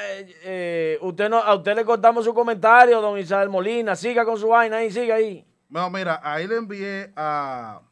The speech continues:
Speaker 2: ahí le, le envié a Lucas, por favor, me gustaría que, que lo coloque. Salimos de un, en un momentito a, a despedir a Abril, ahí afuera, que vinieron a, a buscarla de Santo Domingo. <clears throat> Y ahí está el video de, de, de, de,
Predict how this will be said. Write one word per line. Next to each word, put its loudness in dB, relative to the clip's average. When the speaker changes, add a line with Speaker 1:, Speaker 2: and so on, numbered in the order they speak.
Speaker 2:
ahí -10
le, -10
le -10
envié -10
a -4
Lucas, -10
por -20
favor, -14
me -14
gustaría -16
que, -16
que -18
lo -14
coloque. -16
Salimos -8
de -6
un, -8
en -10
un -8
momentito -8
a, -6
a -8
despedir -10
a -2
Abril, -10
ahí -10
afuera, -8
que -16
vinieron -10
a, -6
a -8
buscarla -6
de -8
Santo -10
Domingo. -10
<clears throat> -4
Y -8
ahí -4
está -12
el -12
video -8
de, -10
de, -12
de, -12
de, -10